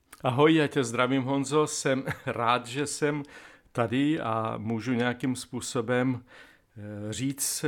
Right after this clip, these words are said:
něco o sobě, o tom, co dělám, takže děkuji za pozvání a samozřejmě vás všechny zdravím,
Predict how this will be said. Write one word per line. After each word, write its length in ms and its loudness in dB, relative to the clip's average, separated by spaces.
něco 440 0
o 40 0
sobě, 500 0
o 100 -4
tom, 220 -4
co 180 0
dělám, 580 -4
takže 320 -6
děkuji 320 0
za 140 0
pozvání 800 2
a 260 0
samozřejmě 640 -2
vás 220 2
všechny 380 -4
zdravím, 560 -4